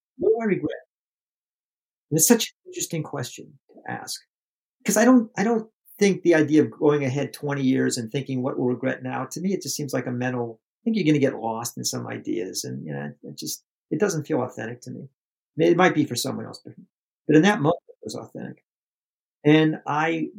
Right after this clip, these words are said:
what I was, I wanted to write a book about this teacher because I felt he was such a phenomenal man, but he's so irascible and just such a, I, I don't know how much <laughs> language I'm like, he was, a,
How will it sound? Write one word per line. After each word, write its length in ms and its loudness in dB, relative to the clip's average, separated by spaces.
what 180 2
I 100 4
was, 380 0
I 80 -2
wanted 360 -2
to 120 -6
write 240 0
a 60 0
book 260 -4
about 280 -8
this 220 -6
teacher 500 -4
because 320 -4
I 80 -2
felt 240 -4
he 80 0
was 220 -2
such 220 -2
a 80 -4
phenomenal 500 -4
man, 220 -2
but 80 -2
he's 200 0
so 440 2
irascible 720 -2
and 80 -8
just 320 -2
such 220 -4
a, 60 -12
I, 80 -2
I 80 -4
don't 100 -4
know 100 -4
how 120 -8
much 220 2
<laughs> 100 2
language 240 4
I'm 100 4
like, 220 -4
he 80 4
was, 160 4
a, 40 0